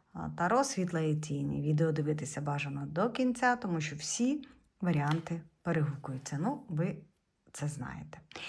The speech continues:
Поїхали. Перший варіант. А, карта Повішеного. Переоцінки цінностей. Вам потрібно не поспішати.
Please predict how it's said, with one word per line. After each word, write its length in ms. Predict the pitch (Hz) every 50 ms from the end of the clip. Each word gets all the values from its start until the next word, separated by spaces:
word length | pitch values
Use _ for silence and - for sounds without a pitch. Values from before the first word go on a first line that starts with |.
| - - -
Поїхали. 380 | - 277 233 - - 175 165
Перший 360 | 156 233 240 240 - - - 160
варіант. 460 | 156 147 143 139 143 139 - - - - - _ _ _ _ _ _ _ _ _ - - - - - - - - - - - _ _ _ _ _ _ -
А, 260 | 185 190 185 185 185 180 180 180 180 -
карта 300 | - - 320 339 - 285
Повішеного. 680 | - - 240 196 170 160 151 151 156 165 156 151 147 160
Переоцінки 640 | 151 - 247 269 269 269 269 - 302 294 262 - 233
цінностей. 600 | 226 - - 185 165 151 143 147 - - - 143
Вам 240 | 160 214 254 285 302
потрібно 960 | 294 277 269 - 254 254 269 262 - 233 240 240 240 233 233 233 240 - - -
не 320 | 196 202 208 233 285 330
поспішати. 920 | 320 311 285 - - - - 226 - - 196 170 160 165 - - 220 247